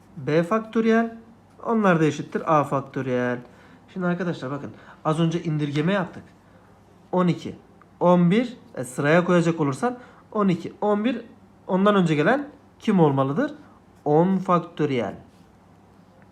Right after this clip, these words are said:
O zaman şurayı da yazalım. On iki, on bir, on, dokuz, sekiz, yedi, altı, beş, burada saydırıyorum bire kadar. O zaman burada birden ona kadar on bir var, on iki var. Yani birden on ikiye kadar hepsi varsa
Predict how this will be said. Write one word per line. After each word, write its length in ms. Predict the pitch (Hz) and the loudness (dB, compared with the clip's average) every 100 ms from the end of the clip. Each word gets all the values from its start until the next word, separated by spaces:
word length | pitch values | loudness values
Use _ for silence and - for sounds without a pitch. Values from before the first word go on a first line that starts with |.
| - - | -20 -12
O 80 | 160 | -4
zaman 260 | 147 170 180 - - - | 2 2 2 -6 -20 -20
şurayı 260 | - 170 | -4 -2
da 40 | 143 | 0
yazalım. 500 | 135 120 117 185 226 - - - - - - - _ _ - - - - | -2 -4 -4 -6 -8 -18 -20 -20 -20 -20 -20 -20 _ _ -20 -20 -20 -8
On 140 | 196 202 | -2 0
iki, 240 | 180 160 | 0 -2
on 280 | - 185 175 | -2 0 2
bir, 120 | 147 147 | -2 -2
on, 340 | 180 170 175 165 | 2 4 4 0
dokuz, 320 | 160 165 156 | -2 -4 -6
sekiz, 320 | 160 160 143 | -8 -6 -4
yedi, 200 | 160 160 | -4 0
altı, 280 | 151 151 156 | 0 0 -2
beş, 200 | 160 160 | -4 -2
burada 240 | 151 160 | -2 -2
saydırıyorum 600 | - 160 151 165 156 139 | 0 0 2 2 2 0
bire 180 | 135 131 | -4 -4
kadar. 240 | 127 110 - - - - - - | -4 -8 -10 -20 -20 -20 -20 -8
O 60 | 147 | 0
zaman 200 | 175 190 | 2 4
burada 220 | 196 196 | 2 2
birden 240 | 202 208 208 | 0 0 0
ona 200 | 208 202 | -2 -2
kadar 260 | 156 131 - | -2 -4 -6
on 240 | 196 196 196 | -2 0 2
bir 80 | |
var, 260 | 196 214 220 | 2 0 -2
on 100 | 202 | -2
iki 200 | 202 185 | -2 0
var. 120 | 143 123 - - | -4 -6 -12 -12
Yani 240 | - 156 147 | -6 -4 0
birden 340 | 247 175 208 | 2 4 2
on 180 | - 240 | 2 2
ikiye 280 | 220 214 190 | 2 0 -2
kadar 200 | 190 202 | -2 -2
hepsi 380 | 233 - - 135 | -4 -4 -6 0
varsa 460 | 226 240 285 285 | 0 0 -6 -8